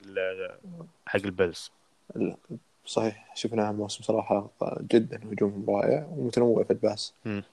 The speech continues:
Speaker 2: آه، أنا أشوف بريدي.
Speaker 1: جو بريدي، آه، يعني، آه، أنا ب-، بيكون خياري الأول، براهن عليه لو إنه أبغى أبني فريق وكذا. يعني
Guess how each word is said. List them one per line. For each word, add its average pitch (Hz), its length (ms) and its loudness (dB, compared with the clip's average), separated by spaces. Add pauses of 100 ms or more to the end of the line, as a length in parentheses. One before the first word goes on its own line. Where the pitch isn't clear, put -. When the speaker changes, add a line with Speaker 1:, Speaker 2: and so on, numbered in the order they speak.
(360)
Speaker 2:
آه، 127 760 0
أنا 151 100 8
أشوف 139 300 4
بريدي. 101 260 4 (640)
Speaker 1:
جو 151 180 8
بريدي، 151 400 10
آه، 120 340 10 (280)
يعني، 123 560 10
آه، 110 520 4
أنا 143 380 8 (200)
ب-، 120 60 4
بيكون 117 500 2
خياري 139 420 6
الأول، 135 320 0
براهن 127 400 2
عليه 143 300 0
لو 131 260 -2
إنه 127 280 -6
أبغى 123 240 0
أبني 131 240 -4
فريق 120 380 -4
وكذا. 98 320 -8 (540)
يعني 110 640 -6